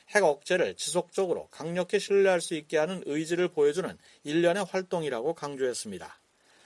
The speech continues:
한편 김여정 북한 노동당 부부장은 십칠 일 담화를 내고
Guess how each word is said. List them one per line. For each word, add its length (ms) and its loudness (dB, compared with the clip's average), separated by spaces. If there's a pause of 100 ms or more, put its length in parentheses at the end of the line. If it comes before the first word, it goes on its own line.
(160)
한편 280 0
김여정 480 0
북한 300 -4
노동당 480 0
부부장은 520 -4
십칠 380 -4
일 120 4
담화를 520 -2
내고 280 0